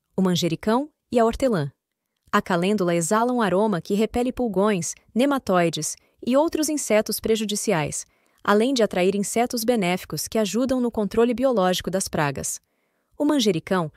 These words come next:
é eficaz na repulsão de moscas brancas, mosquitos e besouros, sendo uma excelente planta companheira para tomates e pimentões.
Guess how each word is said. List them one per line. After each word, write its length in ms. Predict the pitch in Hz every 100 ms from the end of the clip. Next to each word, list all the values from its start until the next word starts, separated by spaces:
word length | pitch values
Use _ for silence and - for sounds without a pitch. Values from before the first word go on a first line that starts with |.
| _ -
é 100 | 226
eficaz 540 | 262 302 - 220 226
na 80 | 180
repulsão 540 | 180 - 165 - 214
de 100 | 196
moscas 400 | 175 208 - 262
brancas, 480 | 185 180 190 202 - - _ -
mosquitos 540 | 185 - 240 294 262
e 80 | 247
besouros, 580 | 247 214 175 151 - - _ _ _ -
sendo 320 | - 277 277
uma 140 | 262
excelente 520 | 262 - 226 269 330 -
planta 300 | 226 226 233
companheira 560 | 208 202 165 170 196
para 220 | 196 190
tomates 500 | - 175 165 214 208
e 60 | 196
pimentões. 680 | 196 190 180 147 135 -